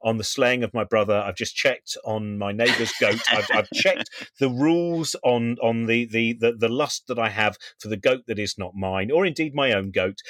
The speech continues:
Speaker 1: and, uh, and the rules of, uh," not that in any way the goat has been a
Speaker 2: <laughs>
Speaker 1: part of why I've needed to understand some
Speaker 2: Have you
Speaker 1: sense
Speaker 2: got a
Speaker 1: of
Speaker 2: lot of
Speaker 1: chaos.
Speaker 2: goats?
Speaker 1: I have
Speaker 2: Yeah.
Speaker 1: no goats, and I
Speaker 2: No
Speaker 1: think it's
Speaker 2: goats.
Speaker 1: my lack of goats, which means I can't stop talking about them.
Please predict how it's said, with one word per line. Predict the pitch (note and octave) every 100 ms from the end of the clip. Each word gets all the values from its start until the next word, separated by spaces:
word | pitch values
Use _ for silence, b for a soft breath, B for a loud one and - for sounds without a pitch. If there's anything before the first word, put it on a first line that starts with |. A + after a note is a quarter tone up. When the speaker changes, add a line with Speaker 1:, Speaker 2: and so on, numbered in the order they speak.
| B -
Speaker 1:
and, | G#2+ G#2 G2+ A2+
uh, | G#2 G#2+
and | A2 A2+
the |
rules | G#2+ A#2+ A2+ A2+
of, | G#2 A2+
uh," | G2+ G#2
not | D#3+ G3
that | F#3
in | E3
any | D#3+ E3
way | B2+ A#2
the | A2
goat | G2+ B2+ B2
has | A2 A#2
been | A#2
a | A#2
Speaker 2:
<laughs> | A2
Speaker 1:
part | B2+ A#2 A2+
of | G2+
why | A2+ A#2
I've | A2 G2+
needed | A#2 A2 G2+
to | - G2+ B B -
understand | A#2+ A2+ - A#2 G#2+
some | -
Speaker 2:
Have | A2+ E3+
you |
Speaker 1:
sense | A2
Speaker 2:
got | D#3
a |
Speaker 1:
of | D#3+
Speaker 2:
lot | D#3
of |
Speaker 1:
chaos. | - D3
Speaker 2:
goats? | C#3+ - - B -
Speaker 1:
I | D3+
have | D3+ B2
Speaker 2:
Yeah. |
Speaker 1:
no | C3+ C#3
goats, | A#2 A#2+ A2 -
and | A#2+
I |
Speaker 2:
No | A#2
Speaker 1:
think | A2+ G2+
it's |
Speaker 2:
goats. | D2+
Speaker 1:
my | B2+
lack | B2+ C3+ C3+ C#3
of | G2+
goats, | A2 A2+ A#2+
which | G#2+
means | A#2+ A2
I |
can't | G#2 B2+ A#2
stop | - A#2
talking | - C#3 B2+ A2
about | G2+
them. | G#2